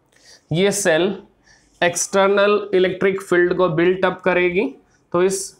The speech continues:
सेल की वजह से इस कंडक्टिंग वायर में एक्सटर्नल इलेक्ट्रिक फील्ड बनेगी। अब इस एक्सटर्नल इलेक्ट्रिक फील्ड की वजह से इलेक्ट्रॉन्स आपके ड्रिफ्ट होंगे। इलेक्ट्रॉन्स कैसे मूव करेंगे?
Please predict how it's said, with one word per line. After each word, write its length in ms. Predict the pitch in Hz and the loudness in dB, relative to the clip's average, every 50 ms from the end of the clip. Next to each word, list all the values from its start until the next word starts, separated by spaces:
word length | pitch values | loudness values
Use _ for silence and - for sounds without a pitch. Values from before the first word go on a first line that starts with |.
| - | -16
सेल 360 | - - - 175 180 196 208 196 | -10 -4 -2 0 0 0 0 -2
की 120 | - 208 | -2 0
वजह 320 | 202 190 180 156 160 160 160 | 0 0 0 0 0 0 0
से 160 | 160 185 185 | 0 0 -2
इस 140 | 185 185 - | -2 -2 -4
कंडक्टिंग 640 | - 180 175 180 180 185 185 - - 190 190 180 | -4 -2 0 0 0 -2 -4 -2 -2 0 0 2
वायर 320 | 170 165 156 160 160 160 165 | 2 2 2 2 2 0 0
में 300 | 165 165 170 190 190 190 - _ _ _ _ _ - | 0 0 0 0 -2 -4 -12 _ _ _ _ _ -4
एक्सटर्नल 960 | - 175 170 - - - - 196 190 190 190 196 196 190 190 196 196 196 - - | -4 -4 -2 -4 -8 -6 -2 0 0 2 2 2 2 2 2 2 0 0 -2 0
इलेक्ट्रिक 500 | 185 180 180 175 180 - 190 190 185 - | 0 0 0 0 -2 -2 -2 -2 -2 -2
फील्ड 280 | - - 180 180 190 185 | -2 0 2 2 2 2
बनेगी। 500 | 180 185 180 185 185 180 175 185 226 - - - _ _ _ _ _ _ _ _ _ _ _ _ _ - _ _ _ _ _ _ _ _ _ _ _ _ _ _ _ _ - - - - | 2 2 2 2 2 0 0 -2 -4 -4 -8 -16 _ _ _ _ _ _ _ _ _ _ _ _ _ -20 _ _ _ _ _ _ _ _ _ _ _ _ _ _ _ _ -20 -12 -4 -2
अब 180 | 151 170 180 | 0 2 2
इस 180 | 196 190 190 - - | 0 0 -2 -2 -2
एक्सटर्नल 760 | 190 185 - - - 202 190 196 196 202 208 202 208 202 208 - | -2 -2 -2 -6 0 2 2 4 4 4 4 2 2 0 -2 -2
इलेक्ट्रिक 520 | 190 185 190 185 185 - 196 196 190 - | 0 0 0 0 -2 0 -2 -2 -2 -2
फील्ड 340 | - - 185 185 185 190 185 | -2 0 2 4 4 2 2
की 100 | 180 190 | 2 2
वजह 300 | 185 185 180 165 175 170 | 2 2 2 2 2 0
से 220 | 165 170 190 175 165 | 0 0 -2 -2 0
इलेक्ट्रॉन्स 800 | 165 175 180 175 180 - 196 190 190 190 196 196 202 196 - - | 2 2 2 0 0 0 2 4 4 4 4 2 0 -2 -2 0
आपके 680 | - 170 175 175 - - - 165 180 208 226 - - _ _ _ _ _ _ _ - | 0 0 0 0 -4 -4 -2 0 0 0 -2 -6 -10 _ _ _ _ _ _ _ -4
ड्रिफ्ट 400 | 147 139 160 190 208 202 - - | -2 0 2 0 0 0 0 2
होंगे। 280 | 185 175 175 175 175 202 240 247 - _ _ - _ - - | 2 4 4 2 0 0 -2 -4 -10 _ _ -20 _ -4 -2
इलेक्ट्रॉन्स 600 | 170 180 180 180 - 180 190 185 196 202 190 196 | 0 0 0 0 0 0 2 2 2 0 -2 -2
कैसे 320 | - 196 190 190 190 202 196 | -2 0 0 0 0 0 0
मूव 260 | 185 185 185 190 180 | 0 2 0 0 0
करेंगे? 400 | 165 180 180 175 175 175 175 180 | 0 -2 0 0 0 0 0 0